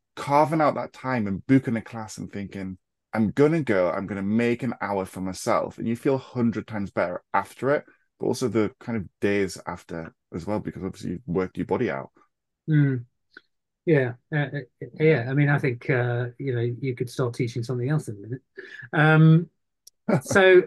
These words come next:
Speaker 2: so, I mean, you know, interestingly, we're talking about Pilates and well-being. You know, we kind of talked about a solution to something. It'd be interesting to know, what are some of the biggest challenges that you face,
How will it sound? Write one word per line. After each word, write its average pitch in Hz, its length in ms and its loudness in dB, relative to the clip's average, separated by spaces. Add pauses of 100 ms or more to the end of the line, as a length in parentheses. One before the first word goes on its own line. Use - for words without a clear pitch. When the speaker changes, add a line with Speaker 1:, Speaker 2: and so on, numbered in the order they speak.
Speaker 2:
so, 175 260 4
I 165 60 6
mean, 180 200 8
you 185 180 6
know, 151 80 6
interestingly, 180 520 6
we're 151 80 6
talking 160 340 4
about 139 420 2 (280)
Pilates 143 460 4
and 131 100 0
well-being. 127 720 2
You 135 80 -2
know, 123 280 0
we 139 40 -2
kind 165 180 2
of 127 80 -2
talked 156 220 2
about 135 240 0
a 151 60 -8
solution 151 560 4
to 123 100 -2
something. 117 540 -6 (320)
It'd 147 120 -6
be 170 140 8
interesting 202 360 2
to 170 140 0
know, 143 440 6
what 185 180 6
are 165 160 4
some 165 160 -2
of 151 60 2
the 127 180 -2
biggest 156 460 4
challenges 113 560 -4
that 117 160 -6
you 113 100 -6
face, 110 560 -8